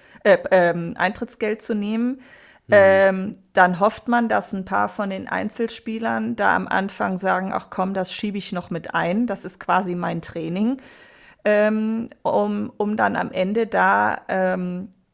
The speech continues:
Speaker 1: ja, für sich wahrscheinlich mehr rauszuschlagen. Und man nimmt einfach einer Gruppe von Tennisspielerinnen und Spielern, nämlich den Doppelspielern, eine große Möglichkeit, äh,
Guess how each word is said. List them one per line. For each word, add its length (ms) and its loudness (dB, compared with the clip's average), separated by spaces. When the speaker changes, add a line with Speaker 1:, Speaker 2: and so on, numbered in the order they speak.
Speaker 1:
ja, 300 0
für 180 -4
sich 240 -6
wahrscheinlich 480 -4
mehr 160 -4
rauszuschlagen. 840 -2
Und 200 -8
man 160 -4
nimmt 340 -6
einfach 360 -4
einer 280 -6
Gruppe 400 -8
von 360 -10
Tennisspielerinnen 1000 -4
und 140 -8
Spielern, 520 -6
nämlich 320 -8
den 160 -8
Doppelspielern, 880 -4
eine 560 0
große 440 -4
Möglichkeit, 960 -4
äh, 480 -2